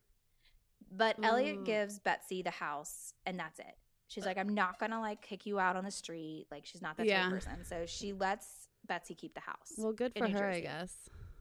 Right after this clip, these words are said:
Speaker 1: Yeah. She's nicer than I would have been.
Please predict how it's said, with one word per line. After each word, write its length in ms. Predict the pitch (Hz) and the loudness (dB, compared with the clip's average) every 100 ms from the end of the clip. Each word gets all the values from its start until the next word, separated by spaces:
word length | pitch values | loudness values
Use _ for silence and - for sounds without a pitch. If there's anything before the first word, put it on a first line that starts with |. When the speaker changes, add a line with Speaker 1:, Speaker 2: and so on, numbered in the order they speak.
| - - - - _ _ | -18 -20 -20 -20 _ _
Speaker 1:
Yeah. 320 | 269 262 - - _ _ _ _ _ - | -6 -6 -8 -14 _ _ _ _ _ -14
She's 360 | - 214 - - - - | -12 -12 -14 -20 -14 -10
nicer 380 | 185 202 - | -6 -6 -6
than 140 | 262 247 | -4 -2
I 140 | 262 | -2
would 120 | 220 | -4
have 80 | - | -6
been. 220 | - 202 | -10 -10